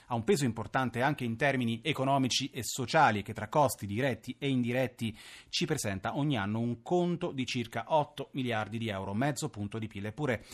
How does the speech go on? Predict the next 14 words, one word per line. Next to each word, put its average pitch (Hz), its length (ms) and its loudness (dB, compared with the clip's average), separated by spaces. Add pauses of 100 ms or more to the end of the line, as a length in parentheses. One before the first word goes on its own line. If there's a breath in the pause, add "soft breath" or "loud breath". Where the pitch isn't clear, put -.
(300 soft breath)
i 135 100 2
numeri 214 420 4
delle 107 160 -8
malattie 107 360 -4
professionali, 123 640 0
come 104 300 -6
quelli 117 580 0 (340 soft breath)
degli 143 300 4
infortuni, 147 840 0
fotografano, 113 840 -2
fotografano 101 720 -2
soltanto 127 640 2
in 107 180 -2
parte 98 520 -4